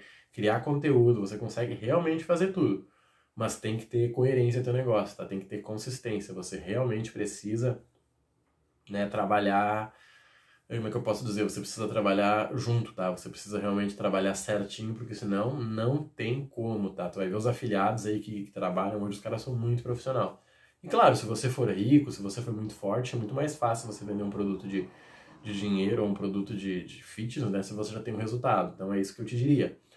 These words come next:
né? Eu não vejo como alguém possa comprar um produto de coach emocional ou de coach de autocontrole de um cara que é totalmente pirado, tá? Então, <laughs> cuidado com isso, né? Cara, o que que eu, eu aceitaria estudar?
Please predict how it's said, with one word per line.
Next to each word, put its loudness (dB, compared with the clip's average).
né? -2
Eu 2
não 4
vejo 6
como 2
alguém 2
possa -4
comprar -2
um -2
produto -4
de -6
coach -2
emocional -2
ou -4
de -4
coach 0
de 0
autocontrole 0
de -2
um 2
cara 4
que -2
é -6
totalmente 0
pirado, 2
tá? -4
Então, 0
<laughs> -6
cuidado 2
com 0
isso, 2
né? -4
Cara, 6
o 2
que -4
que 2
eu, 2
eu 6
aceitaria 4
estudar? -2